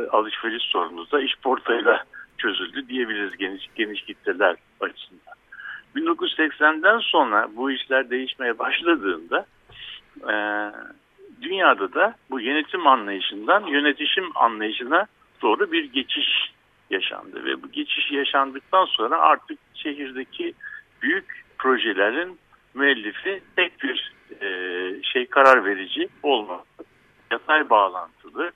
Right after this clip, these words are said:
bütün paydaşların katıldığı yeni bir yönetim anlayışı, e, gerçekleşti. Türkiye'deki belediyeler ise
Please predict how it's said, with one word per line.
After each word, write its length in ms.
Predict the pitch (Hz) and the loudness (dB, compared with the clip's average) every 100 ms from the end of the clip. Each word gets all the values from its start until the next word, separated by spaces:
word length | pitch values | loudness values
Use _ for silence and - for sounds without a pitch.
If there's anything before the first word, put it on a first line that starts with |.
| - - - - - | -16 -20 -20 -20 -20
bütün 220 | - 156 | -14 -12
paydaşların 760 | - 120 110 110 - 117 127 | 0 0 2 -6 -6 -8 -8
katıldığı 720 | 117 113 - 90 80 98 151 175 - - _ | -2 -2 -2 -16 -8 -2 -2 -4 -18 -20 _
yeni 260 | 147 151 113 | -6 -6 -4
bir 80 | 143 | -4
yönetim 480 | 131 127 123 147 135 | -4 -4 -6 0 2
anlayışı, 720 | 123 110 110 - - 139 139 _ _ _ 113 | 2 0 -4 -2 0 0 -2 _ _ _ -8
e, 60 | 95 92 90 104 | -6 -6 -8 -8
gerçekleşti. 760 | 123 107 - 101 - 98 - - _ _ _ - _ _ - | 2 2 2 -8 -10 -14 -14 -14 _ _ _ -20 _ _ -6
Türkiye'deki 680 | 220 - - 220 285 139 131 | -6 -4 -6 -4 -4 -2 0
belediyeler 560 | 139 135 139 139 175 | 0 2 0 4 4
ise 380 | 120 - 143 | 4 -2 -2